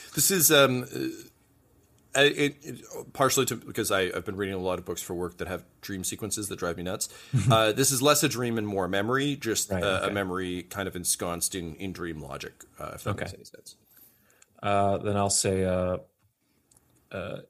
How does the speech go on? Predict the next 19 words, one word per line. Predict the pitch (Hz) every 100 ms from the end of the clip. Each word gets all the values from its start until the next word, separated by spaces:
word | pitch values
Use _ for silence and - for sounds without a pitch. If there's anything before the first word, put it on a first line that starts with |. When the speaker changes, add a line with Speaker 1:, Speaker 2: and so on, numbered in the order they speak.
| _ -
Speaker 2:
"Yes, | 135 143 131 - -
young | 113 98 95
Sally, | - - - 107
what | 120 120
is | 127 104
it?" | 90 - - - _ _ _ - - _ _ _ -
Speaker 1:
Um, | 110 110 107 104 -
and, | 110 113 110 101
uh, | 110 110 107 107 - -
she | - - 117 110 110 110 107 -
will, | 113 110 107 104 107 - _ -
will | 107 107
kind | 135 123
of |
sigh, | - 113 101 107 135 -
um, | 101 95 87 87 -
give | - 104
you | 101
the | 80